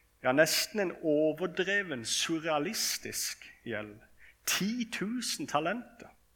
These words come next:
Nærmere seksti millioner dagslønner, ifølge de som har greie på det. Håpløst og hjelpeløst kaster han seg ned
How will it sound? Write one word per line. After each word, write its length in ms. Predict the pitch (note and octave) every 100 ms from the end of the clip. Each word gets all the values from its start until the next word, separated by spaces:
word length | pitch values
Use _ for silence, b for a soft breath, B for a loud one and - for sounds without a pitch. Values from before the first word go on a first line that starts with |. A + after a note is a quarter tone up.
| _ _ _ _ _ _ _ b b b _
Nærmere 460 | B2+ D3+ F3 G3 F#3+
seksti 720 | - - B3+ - - - D#3+
millioner 540 | D#3+ D#3+ E3 G3+ F3+
dagslønner, 680 | C#3 A3 A3 - G3+ F3 C3+
ifølge 400 | A#2 C3+ C#3 C3+
de 80 | B2
som 220 | - B2
har 60 | A2
greie 180 | G#2 G#2
på 160 | - A2
det. 80 | - _ _ _ _ _ _ _ _ _ _ _ _ _ _ _ _ b b b b _ - -
Håpløst 880 | G3+ G#3+ G#3+ - G#3+ A#3 - - - -
og 100 | C#3
hjelpeløst 1080 | D#3 F3 F3 - F#3+ E3 A#2+ - - - - _
kaster 640 | - G3 - - - G#3+
han 100 | G#3
seg 220 | - C3 C3
ned 240 | D3 D3